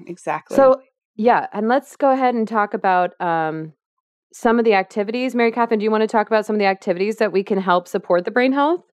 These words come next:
Speaker 1: Absolutely. So we've said over and over, staying connected is super important,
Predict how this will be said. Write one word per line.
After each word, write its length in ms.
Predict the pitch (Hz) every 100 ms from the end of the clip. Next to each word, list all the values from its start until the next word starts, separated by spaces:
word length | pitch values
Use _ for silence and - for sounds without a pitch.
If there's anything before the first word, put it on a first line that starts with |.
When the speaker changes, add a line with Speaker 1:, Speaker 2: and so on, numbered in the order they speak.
| _
Speaker 1:
Absolutely. 960 | 214 233 - 185 170 165 90 135 160 -
So 520 | - 214 214 208 190 - -
we've 140 | 226
said 200 | - 247
over 260 | - 185 180
and 100 | 170
over, 220 | 160 160
staying 340 | - 156 156 170
connected 420 | 160 151 - 156
is 160 | 147 -
super 440 | - 180 180 160
important, 640 | 156 156 - 175 147 131